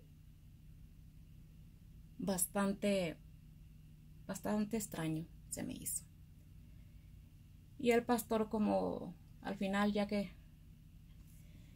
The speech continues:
que dijo, "Bueno, eh, hemos visto todos los, las bendiciones que nuestras hermanas han recibido, bla, bla, bla, bla, bla, bla". Ey,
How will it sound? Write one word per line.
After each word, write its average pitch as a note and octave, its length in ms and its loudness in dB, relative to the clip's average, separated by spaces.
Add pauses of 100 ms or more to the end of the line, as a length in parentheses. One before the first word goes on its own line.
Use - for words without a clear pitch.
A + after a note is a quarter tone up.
(120)
que G#3+ 120 2
dijo, G#3+ 140 10
"Bueno, G#3+ 240 12
eh, G3 300 10
hemos A#3+ 380 10
visto B3+ 500 8
todos A#3 560 10
los, G3 420 8 (480)
las A3+ 180 12
bendiciones A3+ 680 12
que B3+ 100 8
nuestras G#3 360 6
hermanas G#3 460 8
han G#3 100 8
recibido, G#3 680 8
bla, A#3 160 10
bla, F#3+ 160 6
bla, F#3+ 180 6
bla, F#3+ 160 10
bla, F#3+ 180 12
bla". G3+ 180 12
Ey, B3+ 300 12